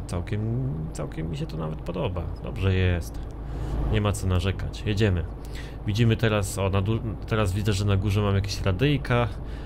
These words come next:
Trochę mi się kabina poprzestawiała od tego, od tej stłuczki. Ale to nic. Myślę, że i tak warto jeszcze ten ładunek dostarczyć, bo ja go tam niewiele uszkodzi-, os-,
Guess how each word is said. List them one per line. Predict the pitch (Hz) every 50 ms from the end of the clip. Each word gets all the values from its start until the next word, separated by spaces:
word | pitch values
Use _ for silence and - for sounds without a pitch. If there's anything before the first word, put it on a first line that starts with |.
| - -
Trochę | - 139 147 170 170
mi | 156 151
się | - - 147
kabina | - - - 143 151 170 156 139 123
poprzestawiała | 101 104 101 - - 101 - - 104 101 104 101 98 95 92 90 90
od | 90 - -
tego, | - 98 90 104 98 92 92 92 - - -
od | - - -
tej | - - 110
stłuczki. | 98 - - - 113 110 - - - - 98 98 101 98 - - - - - - - - - - - -
Ale | - 170 175 151
to | 147 147
nic. | 135 131 127 117 104 98 - 131
Myślę, | 160 156 - 208 165
że | 165 165 156
i | 151
tak | 143 165 160 147
warto | 139 139 143 143 - - 135
jeszcze | 127 131 131 - -
ten | - - 123
ładunek | 123 117 113 123 131 127 120
dostarczyć, | 107 113 107 - - 139 135 127 - - 117 123 120 - - - - - - - - - - -
bo | 269 277
ja | 247 240
go | 240 220
tam | 226 214 214 208 202 202 202 202
niewiele | 208 233 269 277 294 214 151 123
uszkodzi-, | 107 98 - - 107 101 98 95 - 104 92
os-, | 107 110 -